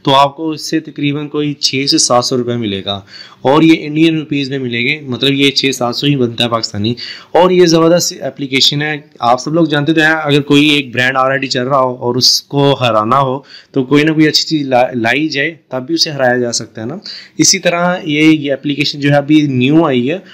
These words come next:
और ये TikTok को जो है वो, अ, कॉम्पिटिटर है इसका TikTok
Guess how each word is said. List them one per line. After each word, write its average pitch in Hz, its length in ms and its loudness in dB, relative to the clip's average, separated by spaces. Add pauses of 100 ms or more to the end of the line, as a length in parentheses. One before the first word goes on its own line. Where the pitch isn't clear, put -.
(200)
और 165 160 8
ये 170 80 2 (100)
TikTok 165 340 2
को 165 120 0
जो 156 140 0
है 147 220 2
वो, 147 220 -4
अ, 147 240 -4 (340)
कॉम्पिटिटर 131 460 -2
है 143 80 6
इसका 131 180 -2
TikTok 127 520 -4